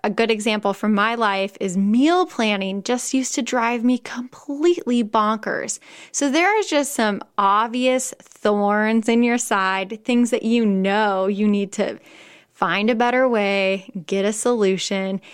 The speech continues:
and move on. So we'll start with some of those.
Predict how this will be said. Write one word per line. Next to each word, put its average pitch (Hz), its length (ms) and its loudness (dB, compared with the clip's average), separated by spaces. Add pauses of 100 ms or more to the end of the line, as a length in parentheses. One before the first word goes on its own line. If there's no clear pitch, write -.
(180)
and 208 220 4
move 202 260 0
on. 170 420 -2
So 240 240 0
we'll 285 220 2
start 220 400 -2
with 240 140 -6
some 240 180 0
of 240 160 -2
those. 180 540 -4